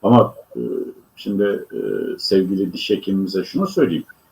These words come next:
Geçtiğimiz sene, yani bu faiz indirimi fırt-, şey başladığı zaman işte sekiz otuz olan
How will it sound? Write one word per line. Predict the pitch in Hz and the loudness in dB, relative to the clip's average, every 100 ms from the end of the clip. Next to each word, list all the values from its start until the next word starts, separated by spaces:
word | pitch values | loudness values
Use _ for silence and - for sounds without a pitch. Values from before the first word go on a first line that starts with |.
| _ _ _ _ _ _ _ - - | _ _ _ _ _ _ _ -20 -2
Geçtiğimiz | - 98 - - 120 135 - | 2 2 2 6 8 8 6
sene, | 87 80 | 0 2
yani | 90 87 | 2 2
bu | 82 | 0
faiz | - 92 98 95 98 | 6 8 8 4 0
indirimi | 90 85 85 90 | 0 2 2 2
fırt-, | - 92 - - - | 2 -2 -4 -8 -12
şey | - 90 85 95 | -6 -2 2 4
başladığı | 92 - 87 151 147 | 4 4 2 6 4
zaman | - 85 202 226 - - _ - | 4 2 4 2 -2 -20 _ -2
işte | 101 | 0
sekiz | 95 104 - 113 95 - | 2 2 2 2 2 -2
otuz | 85 - - | -6 -6 -4
olan | 92 82 82 | 0 2 0